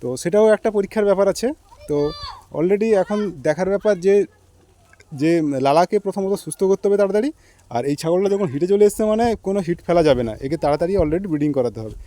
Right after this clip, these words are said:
তো বন্ধুরা, এটাই হচ্ছে একটা প্লাস পয়েন্ট একটা ফার্মে, যে বাচ্চা হওয়ার এক মাসের মধ্যে যদি কোনো ফিমেল যদি হিটে চলে আসে,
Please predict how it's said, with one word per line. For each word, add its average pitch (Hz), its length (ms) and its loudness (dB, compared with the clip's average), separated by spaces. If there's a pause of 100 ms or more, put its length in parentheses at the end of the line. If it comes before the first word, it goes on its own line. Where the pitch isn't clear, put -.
(360)
তো 175 60 -4
বন্ধুরা, 233 280 6
এটাই 226 240 6
হচ্ছে 247 240 -2
একটা 240 140 -6
প্লাস 202 260 -2
পয়েন্ট 202 280 -2
একটা 185 180 -4
ফার্মে, 180 380 -4
যে 175 120 -2
বাচ্চা 175 360 2
হওয়ার 196 200 4
এক 175 120 0
মাসের 190 260 -4
মধ্যে 175 280 -4
যদি 196 160 -8
কোনো 196 200 -6
ফিমেল 185 420 -4 (540)
যদি 151 140 -2
হিটে 156 240 0
চলে 196 200 4
আসে, 180 240 2